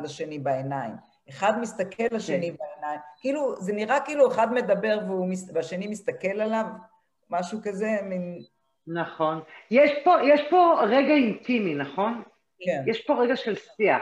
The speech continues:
Speaker 2: רואים את זה, של איזושהי הקשבה הדדית, נכון?
Speaker 1: כן.
Speaker 2: זה רואים. אה, באווירה מאוד נעימה, לפ-, תראו את המפה,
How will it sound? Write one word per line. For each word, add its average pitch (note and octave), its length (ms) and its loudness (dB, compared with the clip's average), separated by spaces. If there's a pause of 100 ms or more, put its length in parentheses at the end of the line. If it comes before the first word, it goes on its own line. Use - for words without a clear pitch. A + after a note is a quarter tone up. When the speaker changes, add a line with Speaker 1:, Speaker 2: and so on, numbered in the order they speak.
(140)
Speaker 2:
רואים A3 340 4
את D#3+ 80 2 (100)
זה, C3+ 140 4 (440)
של A3 220 2
איזושהי C4 420 2
הקשבה G3+ 600 0
הדדית, F3 500 0
נכון? A#3 360 -6 (640)
Speaker 1:
כן. D#3+ 180 -4 (360)
Speaker 2:
זה A#3+ 120 2
רואים. E3+ 340 2 (960)
אה, G3+ 180 6 (100)
באווירה A#3 420 4
מאוד C#4+ 340 6
נעימה, G#3+ 520 2 (580)
לפ-, - 220 -10 (200)
תראו C4+ 140 -2 (100)
את B3 120 -2
המפה, F#3+ 880 2